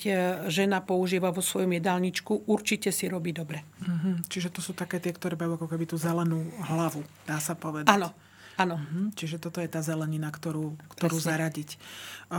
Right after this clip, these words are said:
Speaker 2: v... Ja vám, pani doktorka, veľmi pekne ďakujem za informácie, pretože ja si myslím, že, e, v... sme toho povedali dosť, čo je zaujímavé a čo je použiteľné pre ženy.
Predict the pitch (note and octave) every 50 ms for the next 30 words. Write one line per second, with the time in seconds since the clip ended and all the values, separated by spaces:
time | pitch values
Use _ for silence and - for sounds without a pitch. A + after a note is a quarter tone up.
0 | F3 F3 E3+ E3+ E3 D#3+ D#3 E3 E3 D#3+ D#3+ D#3 D#3 D#3 D#3 D#3 E3 E3 D#3 -
1 | - - - - - _ - - - - - - - - - G3 E3+ F#3 F#3 G#3
2 | A3 A3+ G3+ - G#3 F#3+ G3 F#3+ F3+ - - G#3+ - - G3+ D#3+ D#3 F3+ G3 G#3
3 | G3+ G#3+ G3 - G#3 G3 F#3 B2+ C3+ - - E3+ D#3+ E3 E3 C#3+ C3+ D3 D3+ -
4 | E3 D#3+ E3+ E3+ E3 - F#3 E3+ E3 - - E3 - E3 E3 E3+ D#3 D3 D#3+ -
5 | F3+ E3 E3 - - E3+ D#3+ D#3+ D#3+ E3 D#3+ D#3 D3+ D#3 D#3 D3+ D3 - - D#3
6 | D#3+ D#3 D#3 D3+ D3+ - - - D#3 D3 C#3+ D3 D3 D3 D3 D3 D3 F3 G3+ -
7 | - - - - - - F3+ E3+ E3 - F3 E3+ E3+ - F3 F3 F#3 E3+ F3 E3+
8 | E3 D#3+ D3 D3+ D#3 E3+ E3 - - - - F3 E3 D#3+ D#3 C#3 D3+ D#3+ E3 F3+
9 | E3+ E3+ F3 E3 E3+ E3+ D#3+ D3 C#3+ - - - F3 E3+ D#3 D#3 D#3 D#3+ - -
10 | F3+ F#3+ G3+ F#3 - F#3+ F#3+ - F#3 F3 F3 F3+ F3 F3+ - F3 F3+ F3 F3+ F3
11 | F3 F3 E3+ F3